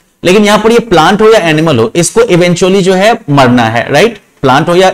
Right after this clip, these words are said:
animal हो सबको मरते हैं, मरते हैं तो इनका body जो है वो decompose होता है, right? सड़ता गलता है।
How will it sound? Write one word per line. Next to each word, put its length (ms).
animal 260
हो 80
सबको 220
मरते 320
हैं, 280
मरते 300
हैं 120
तो 60
इनका 180
body 300
जो 100
है 60
वो 200
decompose 540
होता 280
है, 80
right? 220
सड़ता 340
गलता 320
है। 220